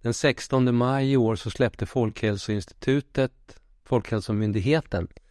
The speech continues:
en studie som visar att barn och unga ända ner i elva-årsåldern känner ökad stress, har sömnproblem och trivs allt sämre i skolan,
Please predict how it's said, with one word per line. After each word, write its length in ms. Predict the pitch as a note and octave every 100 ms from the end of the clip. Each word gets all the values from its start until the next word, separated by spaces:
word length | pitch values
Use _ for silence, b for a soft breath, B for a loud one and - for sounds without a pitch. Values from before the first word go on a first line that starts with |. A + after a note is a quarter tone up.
| b b b b _ -
en 260 | A2+ C3 -
studie 720 | - - B2 C#3 C#3+ A#2 G#2+
som 240 | - A2
visar 540 | A#2+ A2+ G2 - G#2+ G#2
att 240 | A2 -
barn 640 | G#2+ G#2 A#2+ B2+ C3 B2+
och 320 | A2 G#2+ -
unga 400 | C3 G#2+ A2 A2+ -
ända 480 | - C3 G#2 G2+ A2+
ner 180 | G#2
i 100 | G#2+ -
elva-årsåldern 1500 | - C3 G#2 G2+ G2+ D3 A2 G2 - B2 B2+ B2+ F#2+ G2 F#2+ _ _ _ _
känner 520 | - - A#2+ A2 A2 A2
ökad 560 | C3 A#2 - - G#2
stress, 480 | - - G2+ F#2+ -
har 120 | A2+
sömnproblem 800 | G2+ C3 A2 G2 A2+ G2 G2+ G2+
och 180 | - A#2+
trivs 400 | - A2 G#2 - _ _
allt 340 | A2+ G#2+ G#2
sämre 400 | - G#2+ F#2+ F#2+
i 40 | G2+
skolan, 600 | - A#2 A#2 C#3 B2+